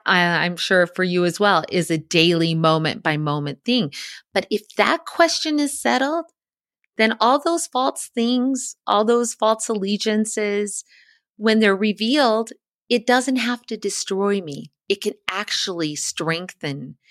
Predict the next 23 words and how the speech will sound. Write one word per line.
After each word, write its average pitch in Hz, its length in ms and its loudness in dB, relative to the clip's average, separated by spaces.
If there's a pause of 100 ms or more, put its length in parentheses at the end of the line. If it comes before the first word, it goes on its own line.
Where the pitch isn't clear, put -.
(400)
me. 143 440 -6 (340)
You, 339 320 4
you 294 280 2
make 381 200 0
a 226 60 0
comment 190 760 -2
that 170 200 2
I'd 180 360 0
really 165 400 -2
love 147 360 -6 (160)
to, 147 360 -6
um, 135 400 -8 (720)
have 190 280 0
you 185 180 -2
unpack 165 560 -2
because 160 400 -6
I've 190 380 2
thought 143 320 2
a - 80 0
lot - 240 -2
about - 300 -4
this. - 260 -10 (960)
Uh, 196 220 0